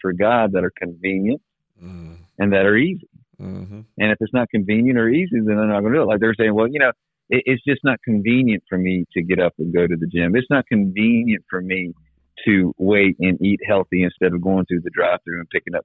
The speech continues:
Speaker 1: some nuggets." It,
Speaker 2: Yeah.
Speaker 1: it's not, and, and, and, and it just hit me the other day. When did we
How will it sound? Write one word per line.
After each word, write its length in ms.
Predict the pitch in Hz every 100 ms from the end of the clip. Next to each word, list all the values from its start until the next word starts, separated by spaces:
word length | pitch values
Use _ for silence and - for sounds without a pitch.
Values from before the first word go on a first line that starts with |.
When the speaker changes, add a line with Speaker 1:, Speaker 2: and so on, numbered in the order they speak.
| -
Speaker 1:
some 100 | 82
nuggets." 300 | 87 85 78 _ - - _ -
It, 120 | 110
Speaker 2:
Yeah. 40 | 104
Speaker 1:
it's 120 | 123
not, 160 | 127 117 - 55 - _ 50 64
and, 140 | 123 120
and, 160 | 120
and, 140 | 120 120
and 380 | 92 113 117 104
it 100 | 110
just 160 | 120 -
hit 160 | 160 127
me 100 | 113
the 120 | 117
other 80 | 113
day. 260 | 170 147 -
When 960 | 90 80 92 98 95 98 101 123 202
did 140 | 320 143
we 360 | 151 135 127